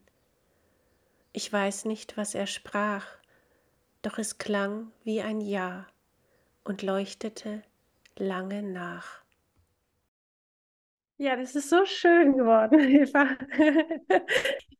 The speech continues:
Ähm, ich bin sehr, sehr glücklich über das Lied.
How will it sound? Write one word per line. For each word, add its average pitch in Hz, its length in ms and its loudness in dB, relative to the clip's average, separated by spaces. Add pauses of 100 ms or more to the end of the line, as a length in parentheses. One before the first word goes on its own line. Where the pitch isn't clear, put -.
Ähm, 247 420 6
ich - 180 -2
bin 262 200 8
sehr, 269 260 8
sehr 277 100 4
glücklich 240 440 -2
über 214 160 2
das 214 220 0
Lied. 220 240 6